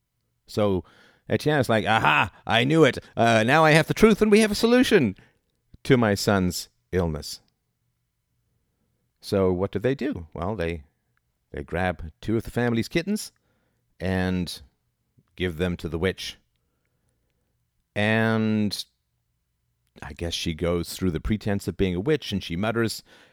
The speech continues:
and, and, and casts spells, and, and then she goes to the top floor of the manor and flings the cats, uh, out the windows. And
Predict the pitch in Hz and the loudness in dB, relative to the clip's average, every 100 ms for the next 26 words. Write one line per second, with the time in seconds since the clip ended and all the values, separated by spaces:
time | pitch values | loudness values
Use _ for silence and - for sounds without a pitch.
0 | _ _ - 95 92 87 85 - 90 92 | _ _ -6 -2 -2 -4 -8 -8 -4 -4
1 | - - 92 92 - 110 - - - - | -6 -6 -4 -4 -6 -8 -8 -10 -12 -10
2 | - 131 131 120 - 107 98 - 98 95 | -6 0 0 0 -2 -4 -4 -4 -4 0
3 | 98 101 87 _ _ _ _ _ - 95 | 0 0 -4 _ _ _ _ _ -10 -6
4 | 85 98 95 92 - - 101 85 - 110 | 0 2 2 2 -2 -6 -6 -6 -6 -8
5 | - 107 101 90 92 101 101 104 90 87 | -6 -2 -2 0 -2 -2 -2 -2 -4 -6
6 | 82 98 113 113 - - 110 92 - - | -6 -4 -2 -2 -4 -8 -6 -8 -10 -16
7 | - _ _ _ _ _ _ 92 85 85 | -16 _ _ _ _ _ _ -6 -4 -4
8 | 82 87 85 - 76 71 - - - - | -4 -6 -8 -6 -8 -8 -10 -16 -18 -20
9 | _ _ _ _ _ _ _ _ _ _ | _ _ _ _ _ _ _ _ _ _
10 | _ _ _ _ _ _ _ _ _ _ | _ _ _ _ _ _ _ _ _ _
11 | _ _ _ - 87 87 87 87 85 85 | _ _ _ -6 -4 -2 -2 -2 -2 -4
12 | 82 - | -6 -8